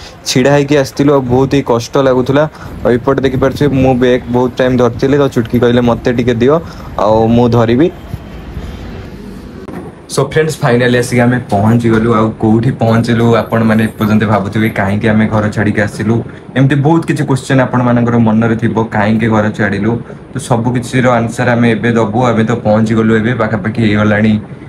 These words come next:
ସଞ୍ଜ ଛଅଟା ସାତଟା ହେଇଗଲାଣି। ଆଉ ଟିକେ ରୁମ୍ ଖୋଜୁ ଖୋଜୁ ଲେଟ୍ ହେଇଗଲା,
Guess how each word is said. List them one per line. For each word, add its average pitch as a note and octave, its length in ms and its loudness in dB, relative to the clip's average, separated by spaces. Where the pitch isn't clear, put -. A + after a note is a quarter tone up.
ସଞ୍ଜ A2 300 2
ଛଅଟା A2 360 -2
ସାତଟା A2 300 -2
ହେଇଗଲାଣି। G2+ 520 0
ଆଉ F#2+ 160 2
ଟିକେ G#2 220 -2
ରୁମ୍ A#2+ 280 4
ଖୋଜୁ A#2+ 260 0
ଖୋଜୁ A#2 240 2
ଲେଟ୍ A2+ 300 2
ହେଇଗଲା, A2 340 2